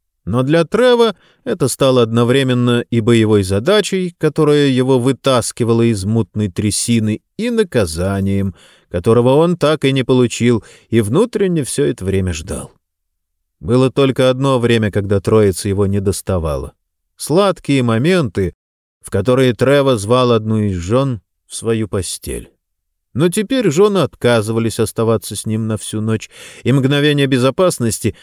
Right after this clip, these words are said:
ограничивались тем временем, которое Трево тратил на любовную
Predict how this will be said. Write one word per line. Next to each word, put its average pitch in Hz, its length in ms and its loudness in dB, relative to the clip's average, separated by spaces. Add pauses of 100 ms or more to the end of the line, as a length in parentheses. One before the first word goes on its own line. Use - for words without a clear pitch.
(180)
ограничивались 123 880 0
тем 107 220 0
временем, 160 520 2
которое 120 440 2
Трево 135 420 2
тратил 120 480 0
на 107 100 -2
любовную 90 640 -2